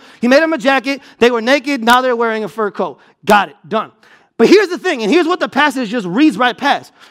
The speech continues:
In order for there to be a garment of skin, an animal had to die.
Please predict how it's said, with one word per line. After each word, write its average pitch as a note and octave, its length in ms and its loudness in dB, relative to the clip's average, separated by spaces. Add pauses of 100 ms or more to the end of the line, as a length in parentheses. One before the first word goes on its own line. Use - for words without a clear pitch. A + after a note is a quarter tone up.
(200)
In C4+ 140 0
order F4 420 4
for C4+ 200 -6
there E4 280 2
to D4+ 160 -10
be C#4 320 2
a B3 140 0
garment C#4+ 500 0
of A3 160 -6
skin, B3+ 420 -2 (240)
an A#3 140 0
animal C#4 600 -2
had C#4 440 0
to B3 100 -6
die. A#3 300 2